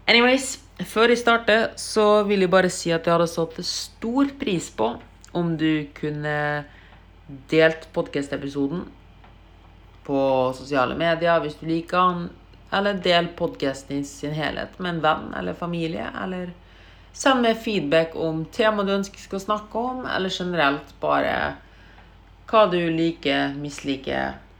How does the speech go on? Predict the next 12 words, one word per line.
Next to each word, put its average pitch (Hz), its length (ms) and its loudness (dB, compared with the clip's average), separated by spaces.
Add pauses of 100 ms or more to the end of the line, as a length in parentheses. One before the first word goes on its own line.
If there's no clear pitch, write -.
(120)
med 165 160 4
den 156 160 2
podden, 160 360 -4 (200)
og 170 280 -4 (240)
hva 294 120 2
jeg 285 100 0
kan 202 140 0
gjøre 160 140 -2
for 160 120 -2
å 160 60 -8
forbedre 165 400 0
den. - 140 -8